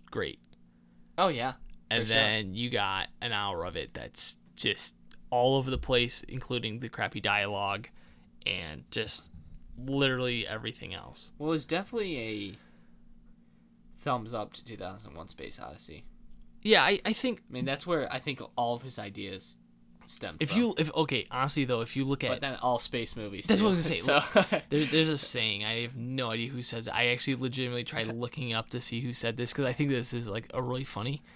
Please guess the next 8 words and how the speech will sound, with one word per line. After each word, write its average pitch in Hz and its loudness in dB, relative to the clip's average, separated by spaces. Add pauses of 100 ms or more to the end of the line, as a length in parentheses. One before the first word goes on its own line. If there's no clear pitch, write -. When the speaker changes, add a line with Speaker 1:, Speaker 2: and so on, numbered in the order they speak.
(260)
Speaker 1:
but 165 2 (400)
somewhat 220 2 (600)
tad 208 0
of - -6
truth, - -2 (840)
is 139 4
someone 147 0
said 117 2